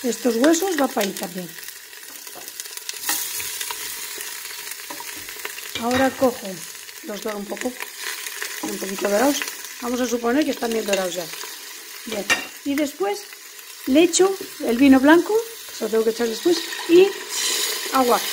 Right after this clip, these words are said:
pero sin que lo, sin que los cubra. Por ejemplo,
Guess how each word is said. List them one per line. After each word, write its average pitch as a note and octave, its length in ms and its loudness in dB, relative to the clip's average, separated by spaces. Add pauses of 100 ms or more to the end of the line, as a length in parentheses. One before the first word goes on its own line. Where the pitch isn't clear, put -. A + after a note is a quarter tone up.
(180)
pero F#4+ 180 6 (300)
sin D#4 220 6
que E4 200 2 (220)
lo, C4+ 140 -2
sin E4 380 -2
que F#4 100 -2
los D#4 160 0
cubra. A#3+ 360 -2 (120)
Por A#3 100 -4
ejemplo, D#4+ 400 -2